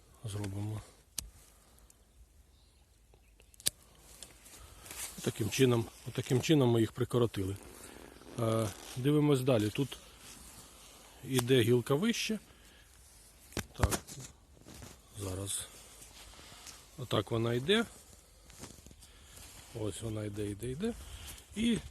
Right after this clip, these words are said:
тут ми, е, так, ті, що всередину, також трохи прикорочуємо. А далі дивимося.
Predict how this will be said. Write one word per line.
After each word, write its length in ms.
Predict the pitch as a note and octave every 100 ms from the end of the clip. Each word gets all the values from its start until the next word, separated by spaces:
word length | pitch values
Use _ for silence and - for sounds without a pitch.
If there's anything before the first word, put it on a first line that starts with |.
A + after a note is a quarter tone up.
| -
тут 200 | G#3 F3
ми, 220 | E3+ D3+ - - -
е, 340 | B2+ A#2+ A#2 A2+ -
так, 300 | - C#3 - C3+
ті, 140 | -
що 180 | D#3 D3+
всередину, 580 | C3 D3+ C#3+ C#3 C3+ B2
також 380 | - B2 A#2+ A2
трохи 400 | - B2 - A#2 - - - -
прикорочуємо. 840 | - B2 D#3+ G#3 G3+ F#3 F#3+ G3 - - - - - - - - - - - - - - - - - - - - - - - - - - -
А 80 | C3+
далі 240 | D3 A#3
дивимося. 640 | F3 C#3 B2+ B2+ A#2 C#3